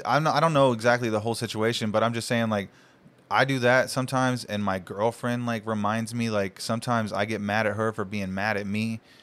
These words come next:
Speaker 2: Yeah.
Speaker 1: Is it possible that that's going on?
Speaker 2: I, and, and that is very possible, and that, and that's, that's kind of what comedy is, is you have, like, a, a relationship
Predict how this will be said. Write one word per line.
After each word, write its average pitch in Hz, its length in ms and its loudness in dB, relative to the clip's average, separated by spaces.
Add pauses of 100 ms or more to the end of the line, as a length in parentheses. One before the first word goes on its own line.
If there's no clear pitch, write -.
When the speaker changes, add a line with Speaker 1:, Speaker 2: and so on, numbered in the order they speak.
(540)
Speaker 2:
Yeah. 147 300 10
Speaker 1:
Is - 120 4 (140)
it 143 120 4
possible 175 500 8
that 175 140 4
that's 147 260 8
going 151 300 8
on? 120 200 8
Speaker 2:
I, 151 60 8 (280)
and, 196 160 10
and 180 160 6
that 185 140 12
is 151 100 2
very 180 260 10
possible, 143 340 8
and 147 100 10
that, 156 100 8
and 151 300 6 (100)
that's, 151 400 4 (460)
that's 147 260 6
kind 180 280 8
of 143 100 8
what 143 120 8
comedy 143 460 8
is, 120 400 6
is 92 160 -6
you 135 200 4
have, 127 420 8
like, 117 220 6
a, 110 80 0 (500)
a 117 340 8 (400)
relationship 113 1120 6